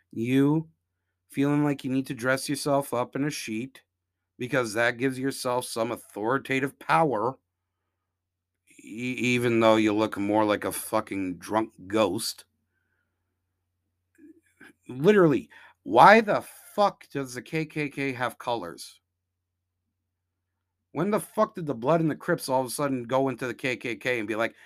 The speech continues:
"I hate you because of you, you, you," and all that shit? Like, black colors, blue colors, red colors, white colors, purple colors. Like, okay, so you're using your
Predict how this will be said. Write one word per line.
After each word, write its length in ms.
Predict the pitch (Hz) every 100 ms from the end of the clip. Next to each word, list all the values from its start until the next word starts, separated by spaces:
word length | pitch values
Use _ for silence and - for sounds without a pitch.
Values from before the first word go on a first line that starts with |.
| - -
"I 240 | 156 -
hate 320 | - 311 277
you 200 | 277 294
because 340 | 214 - 254 208
of 120 | 202
you, 220 | 330 285
you, 240 | 208 320
you," 320 | 233 302 320 - _
and 320 | 151 147 127
all 220 | - 135 147
that 200 | 143 135
shit? 300 | 143 110 _ _ _ _ _ _ _ _ _ _ _ _ _ _ _ _ _ _ _
Like, 200 | - 139 - _ _ _ -
black 320 | 139 160 -
colors, 560 | 156 160 160 160 151
blue 260 | 107 147 151
colors, 600 | 147 151 156 156 156 123
red 240 | 123 147 135
colors, 440 | 143 143 143 110
white 260 | 131 156 -
colors, 440 | 147 143 143 120
purple 320 | - 160 156
colors. 380 | 135 156 147 131 - - - _ _ -
Like, 200 | 349 - _ _ _ _ _ -
okay, 320 | 320 - 339 294
so 300 | - 302 277
you're 400 | 190 240 262 196 165 _ _ _ -
using 480 | 147 285 359 330
your 140 | 311